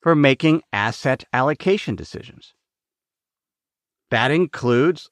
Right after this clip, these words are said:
understanding current conditions, having reasonable return assumptions based on the cash flow, the dividend yields, the interest, the cash flow growth,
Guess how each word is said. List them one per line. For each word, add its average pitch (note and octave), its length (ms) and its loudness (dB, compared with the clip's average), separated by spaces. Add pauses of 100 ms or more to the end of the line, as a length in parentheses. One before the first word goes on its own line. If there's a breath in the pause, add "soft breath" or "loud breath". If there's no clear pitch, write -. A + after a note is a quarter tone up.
(160)
understanding F3 1000 0 (160)
current A3 460 -2 (240)
conditions, - 640 -2 (680)
having G3 420 2
reasonable A3 540 2
return A#3 420 0
assumptions D#3 540 -2
based A3 420 0
on A3+ 140 2
the A#3+ 80 0
cash C4 360 -4
flow, - 380 -8 (1080)
the D#3 80 0
dividend F#3 440 2
yields, D2+ 300 -2
the - 160 -6
interest, - 500 -6 (320)
the C#3 100 -4
cash D#3+ 400 -2
flow A3 220 0
growth, G#3 600 -4